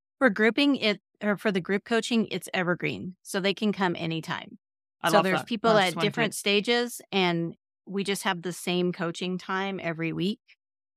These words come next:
Speaker 1: So
Speaker 2: There's so much beneficial. I'm making up words today.
Speaker 1: <laughs>
Speaker 2: Benefit from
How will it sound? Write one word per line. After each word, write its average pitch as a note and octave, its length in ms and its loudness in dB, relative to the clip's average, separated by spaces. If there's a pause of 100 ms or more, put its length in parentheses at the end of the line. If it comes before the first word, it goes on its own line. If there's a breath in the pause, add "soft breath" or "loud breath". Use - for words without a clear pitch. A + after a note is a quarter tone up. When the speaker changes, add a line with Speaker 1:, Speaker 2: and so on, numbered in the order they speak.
(140)
Speaker 1:
So E3+ 460 2
Speaker 2:
There's F3 140 -2
so A3+ 180 4
much B3 260 2
beneficial. E3 520 -6
I'm D3 120 -2
making D#3 260 -4
up - 80 -4
words D3 260 -4
today. D#3 220 -2
Speaker 1:
<laughs> - 40 -4
Speaker 2:
Benefit A3+ 500 6
from G3 600 4